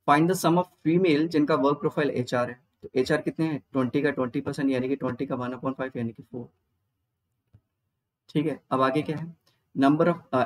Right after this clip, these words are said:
and sum of male, uh, sum of female who are एचआर and number of male who, whose work profile is आईटी। ठीक है, तो टोटल तीस मेल मान रहे हो, उसमें आईटी कितने हैं? ट्वेंटी फ़ाइव परसेंट यानी कि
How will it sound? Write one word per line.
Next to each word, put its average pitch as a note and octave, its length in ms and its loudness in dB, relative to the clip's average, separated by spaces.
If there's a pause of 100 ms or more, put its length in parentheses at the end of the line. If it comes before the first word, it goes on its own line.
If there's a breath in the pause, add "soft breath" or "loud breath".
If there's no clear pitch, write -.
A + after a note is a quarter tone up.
and E3 300 0 (200)
sum C#3+ 240 2
of E3 180 -2 (160)
male, C#3+ 240 0 (280)
uh, - 120 -4
sum C#3 160 0
of C#3+ 100 -6
female C#3 300 2
who C#3 140 0
are C#3 80 2
एचआर C3+ 320 -2 (120)
and E3+ 160 -4 (160)
number C3+ 300 4
of E3 100 -12 (120)
male D#3+ 220 2 (380)
who, C#3 160 2 (200)
whose C#3+ 260 0
work C3+ 160 -2
profile C#3 260 0
is F3 120 0 (100)
आईटी। B2 260 -4 (600)
ठीक E3 100 0
है, F#3+ 60 2
तो E3+ 80 -2
टोटल D3 360 0
तीस E3 280 -2
मेल D3+ 200 2
मान C3+ 240 4
रहे D#3+ 80 0
हो, D#3 160 -8
उसमें C3+ 240 -2
आईटी B2 240 -2
कितने D#3+ 280 -6
हैं? A2+ 100 -10 (320)
ट्वेंटी A#2+ 200 -4
फ़ाइव C3+ 220 -4
परसेंट C3+ 240 -10
यानी A#2 200 -4
कि - 200 -12